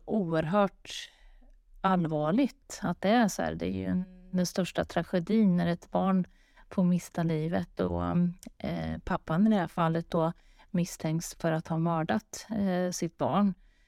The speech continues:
Det här, eh, har ju, om man nu går igenom som jag har gjort ändå och tagit del av,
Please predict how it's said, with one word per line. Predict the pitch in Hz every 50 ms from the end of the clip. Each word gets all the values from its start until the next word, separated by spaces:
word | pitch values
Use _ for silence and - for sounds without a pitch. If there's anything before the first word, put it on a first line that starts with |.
| - - _ - - - - - - - _ _ -
Det | 220
här, | 190 170 220 226 240 262 262 247 247 240 240
eh, | 240 233 233 226 208 -
har | - - 214 185 175 175
ju, | 185 190 233 254 247
om | 233 220 208
man | 202 196 190
nu | 185 180 180 185 185 185 190 185
går | - - 190 180 180
igenom | 180 175 165 156 147 160 165 170 160
som | - - 180
jag | 170 170
har | 170
gjort | 170 170 208 208 - - -
ändå | 202 190 180 175 165 170
och | 165 165 175
tagit | - 180 170 160 160 -
del | 185 190 214 233 220 214
av, | 208 208 202 180